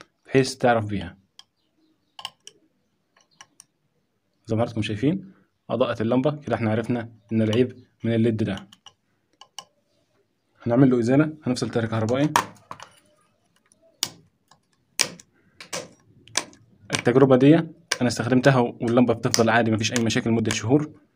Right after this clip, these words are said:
لغاية ما الليد آخر بسبب العمر الافتراضي ليه برضه بيتلف. ممكن برضه تعمل له كوبري، مفيش أي مشاكل، لأن زي ما قلنا لحضراتكم دايرة الليد درايفر بتحافظ على عمر الليدات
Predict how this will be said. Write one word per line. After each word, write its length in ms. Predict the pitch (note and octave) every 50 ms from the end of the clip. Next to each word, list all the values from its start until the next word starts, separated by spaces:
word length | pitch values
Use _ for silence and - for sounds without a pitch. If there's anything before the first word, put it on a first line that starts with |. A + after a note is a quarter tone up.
| - - - _ _ _ _ - - - _ _ _ _ _ -
لغاية 340 | A2+ A2+ A#2 C3 B2+ B2+ B2
ما 120 | A#2 A2+
الليد 260 | A2+ A2+ A#2 B2+ - - - - -
آخر 400 | C#3+ C3+ - D3 D3+ D3 D3 - _ _ - - - - - - - -
بسبب 580 | G#2+ G2+ - A2+ - - - C#3 C3 B2 G#2+ G2 G#2+ - - - - - - -
العمر 220 | A#2+ A#2 C3 C3+
الافتراضي 480 | B2 A#2 A#2 G#2+ - C3 C3 C3 A#2+ A2+
ليه 200 | A#2 C#3+ E3+ E3 - - - - - - - - -
برضه 240 | A2+ B2+ B2 A2+ A#2
بيتلف. 440 | A#2+ B2 A2+ G#2 G2+ G2 - -
ممكن 260 | A2 B2+ C#3 C#3+ C3+ B2
برضه 200 | B2+ B2+ B2 A#2
تعمل 220 | A2+ A2+ A#2+ A#2+
له 60 | A#2
كوبري، 200 | A2 B2 A2+ A2+
مفيش 260 | A2+ A2+ A2 - -
أي 60 | - B2+
مشاكل، 400 | A#2 A2+ G#2+ - A2 G#2+ G2+ G2 - - - -
لأن 180 | - A#2 A#2+ A#2
زي 100 | A2+ B2+
ما 80 | B2+ B2+
قلنا 160 | B2 A#2+ A#2
لحضراتكم 420 | A2 A#2 A#2 C#3 C#3+ - C#3 A#2
دايرة 280 | A2+ B2 B2+ B2+ A2+ A#2
الليد 220 | A#2 A#2+ B2 C3
درايفر 420 | B2 A2+ B2 C#3 C#3+ C#3 E3+ - - - - - - - _ _ -
بتحافظ 440 | - - - - C3 B2 A#2+ G#2+
على 160 | A2+ A2+ A2 G#2+
عمر 180 | A2+ A#2+ A2+
الليدات 580 | A2+ G#2+ G#2+ G#2+ A2 B2+ C#3+ C#3+ D3 - -